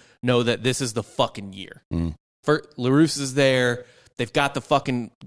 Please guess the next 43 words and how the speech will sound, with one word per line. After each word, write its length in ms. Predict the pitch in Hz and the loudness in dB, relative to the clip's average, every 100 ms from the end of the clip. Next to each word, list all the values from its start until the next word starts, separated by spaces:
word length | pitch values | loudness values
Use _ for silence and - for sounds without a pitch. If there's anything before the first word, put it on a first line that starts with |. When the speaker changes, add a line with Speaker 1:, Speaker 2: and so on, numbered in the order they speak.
| - | -2
Speaker 1:
they've 140 | 139 | 0
got 240 | 151 139 - | 2 0 0
everything 380 | 143 165 160 165 | 0 2 2 2
you 100 | 143 | 0
could 140 | 139 | 0
want 260 | 127 131 127 | 2 2 2
in 100 | 131 | -2
the 80 | 127 | 0
rotation 560 | 113 110 - 135 127 123 | 0 -2 0 -2 0 0
with 180 | 117 - | -2 0
R-, 180 | 123 117 | -2 -2
Rodon 420 | 123 113 127 127 | -4 0 2 2
and 80 | 120 | 0
Giolito 420 | 123 120 123 120 | 0 2 2 2
up 100 | 117 | 2
top. 340 | 135 110 117 - - - - | 2 2 0 -6 -20 -12 -4
They've 120 | 123 | 0
got, 380 | 131 120 - - | 0 0 -6 -4
uh, 360 | 127 113 101 98 95 _ | 0 2 2 0 -4 _
what's 220 | 123 117 - | -14 -10 -10
his 80 | - | -8
fucking 400 | 117 107 107 104 _ - - | -8 -8 -12 -12 _ -20 -20
nuts 420 | 135 113 107 - | -8 -4 -4 -4
<laughs> 20 | 127 | -6
in 80 | |
the, 160 | - 262 | -6 -8
at 120 | 131 139 | -8 -10
the 60 | |
closer 360 | - 127 117 113 | -4 -2 -2 -2
role 200 | 113 110 | -2 -2
that 80 | 107 | -4
I 60 | |
can't 220 | 104 117 104 | -4 -6 -6
remember 220 | 110 107 | -6 -6
the 80 | 104 | -6
name 180 | 107 107 | -4 -4
of 140 | 104 - | -6 -6
ever. 360 | 107 107 107 101 - - - _ _ | -4 -2 -2 -4 -12 -20 -20 _ _
Um, 720 | 123 113 104 101 95 92 90 98 _ _ | -2 0 0 -2 -4 -6 -10 -16 _ _
even 180 | 120 110 | -8 -6
though 120 | 107 | -4
he's 140 | 104 101 | -4 -4
on 340 | 101 101 | -4 -6